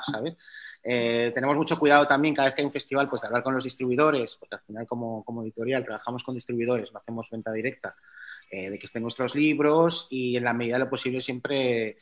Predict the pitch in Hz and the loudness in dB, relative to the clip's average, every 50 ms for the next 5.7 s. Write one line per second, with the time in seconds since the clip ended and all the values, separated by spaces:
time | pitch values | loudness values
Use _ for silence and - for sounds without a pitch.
0 | _ - - - - - - - _ - 131 143 160 190 196 160 165 165 180 190 | _ -12 -12 -12 -12 -16 -20 -18 _ 4 8 10 10 10 10 8 8 8 8 8
1 | 190 - - - - 175 175 170 165 160 151 151 151 143 - 143 135 143 131 131 | 6 2 -4 -4 -2 0 2 2 4 4 4 4 2 2 2 0 0 2 2 2
2 | 127 143 190 185 151 139 131 107 - - - 104 101 101 104 117 123 131 131 127 | 2 2 2 2 2 0 -2 -2 -4 -10 -14 -12 -10 -8 -4 0 2 2 2 2
3 | - - - - - - - 123 117 117 - 127 127 123 123 120 123 135 123 127 | -2 -16 -20 -18 -8 0 0 0 0 0 0 2 2 4 4 2 6 6 6 6
4 | - 165 170 165 175 175 165 185 165 165 156 151 165 165 196 190 170 156 151 151 | 6 4 4 4 6 8 8 10 10 10 10 10 10 10 10 12 12 12 12 12
5 | 147 147 151 - 143 139 - 139 127 120 120 139 185 | 10 10 8 8 8 8 8 8 6 6 6 2 -2